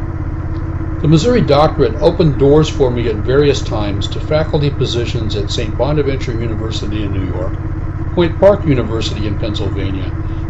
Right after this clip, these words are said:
and Saint Elizabeth University in New Jersey, from which I retired in two thousand sixteen.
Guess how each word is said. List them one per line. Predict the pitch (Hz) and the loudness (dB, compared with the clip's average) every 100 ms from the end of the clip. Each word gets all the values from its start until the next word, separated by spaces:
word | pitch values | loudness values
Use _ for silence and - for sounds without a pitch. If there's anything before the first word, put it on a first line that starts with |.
| - | -2
and | 151 | 0
Saint | 190 165 | 2 4
Elizabeth | 156 196 190 143 131 139 | 6 6 4 0 0 -2
University | 123 107 107 - 110 | -2 -2 -2 -4 -4
in | 104 | -2
New | 101 95 | -2 -2
Jersey, | - 113 92 - - - - - - - | -2 -4 -4 -6 -8 -8 -8 -8 -8 2
from | 220 208 | 4 6
which | 190 - | 2 2
I | 147 | 2
retired | 143 135 135 117 113 107 | 2 0 0 0 0 -2
in | 104 98 | -4 -6
two | - 117 | -8 -8
thousand | 101 101 101 92 92 | -4 -4 -4 -6 -8
sixteen. | - - - - 101 92 - | -6 -6 -4 -4 -4 -4 -4